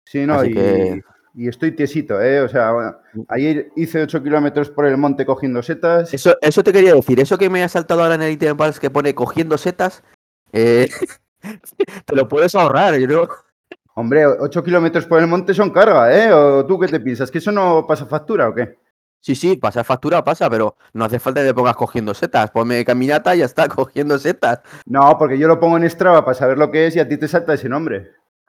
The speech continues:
Speaker 2: Ah, bueno, vale, entonces, vale.
Speaker 1: <laughs>
Speaker 2: Eh, ya digo, cuando de repente veo cogiendo setas, digo, "Me está vacilando". Claro, luego cuando me dijiste, "No, no, no, que es que he estado cogiendo setas de verdad", digo, "Madre mía".
Speaker 1: <laughs>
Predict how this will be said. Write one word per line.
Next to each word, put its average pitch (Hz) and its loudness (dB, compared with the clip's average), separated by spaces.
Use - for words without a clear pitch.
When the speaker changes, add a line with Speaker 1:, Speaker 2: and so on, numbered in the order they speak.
Speaker 2:
Ah, 98 0
bueno, 107 -2
vale, 101 0
entonces, 110 -4
vale. 95 -4
Speaker 1:
<laughs> - -16
Speaker 2:
Eh, 107 -4
ya 120 2
digo, 143 4
cuando 113 2
de 110 0
repente 117 0
veo 139 4
cogiendo 139 0
setas, 180 0
digo, 117 -2
"Me 107 -6
está 135 -2
vacilando". 131 -2
Claro, 135 0
luego 117 2
cuando 139 0
me 131 -4
dijiste, 120 -8
"No, 135 -4
no, 185 -2
no, 208 0
que 131 -14
es - -16
que 170 -8
he - -8
estado 185 -4
cogiendo 160 -4
setas 175 -2
de 127 2
verdad", 120 0
digo, 98 -4
"Madre 87 -6
mía". 107 -6
Speaker 1:
<laughs> 139 -8